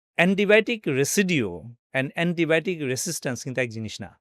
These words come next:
রেসিডিউ হলো আপনি অ্যান্টিবায়োটিক দিচ্ছেন, কিছু left over রয়ে গেছে। অ্যান্টিবায়োটিক রেসিস্ট্যান্স হলো ওর ভেতরে যে ব্যাকটেরিয়া আছে, ওটা অ্যান্টিবায়োটিককে প্রতিরোধ করে ফেলে,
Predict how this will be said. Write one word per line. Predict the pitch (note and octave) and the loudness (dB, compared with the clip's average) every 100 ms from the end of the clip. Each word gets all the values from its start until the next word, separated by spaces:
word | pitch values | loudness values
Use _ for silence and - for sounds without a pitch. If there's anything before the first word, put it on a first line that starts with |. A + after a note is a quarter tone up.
| - | -2
রেসিডিউ | C#3 C#3 F3+ F#3+ | 0 2 4 4
হলো | G3 | 4
আপনি | F#3 G3 | 2 0
অ্যান্টিবায়োটিক | D#3+ D#3 D#3 D#3+ | 0 0 0 0
দিচ্ছেন, | D3 C#3+ E3 D#3 | -4 -6 -6 -6
কিছু | D3 D3+ D3 C#3+ - | -6 -2 -4 -4 -10
left | C#3+ C3 - | -4 -4 -2
over | C3+ C3 | -2 0
রয়ে | A#2+ G#2+ | 0 -2
গেছে। | G2 - - _ _ _ _ - | -4 -10 -16 _ _ _ _ -4
অ্যান্টিবায়োটিক | C3+ D3 D3+ D#3+ E3+ | -2 0 2 2 4
রেসিস্ট্যান্স | D3+ C#3+ C#3+ D3+ E3 - | 4 4 2 -2 -4 -2
হলো | E3 F3+ | -2 -2
ওর | - D3+ F3+ | 2 4 4
ভেতরে | E3 E3+ F3 E3 | 2 0 0 2
যে | D#3 | 2
ব্যাকটেরিয়া | A#2+ B2+ - D#3 | 2 -2 0 0
আছে, | D3 D#3+ | 0 0
ওটা | D3+ | 0
অ্যান্টিবায়োটিককে | C#3+ C#3+ C3 C3 C#3 D#3+ | 0 0 -2 -2 -4 -8
প্রতিরোধ | D3+ C3+ B2+ | -6 -6 -6
করে | - A#2 | -6 -8
ফেলে, | - F#2 | -8 -14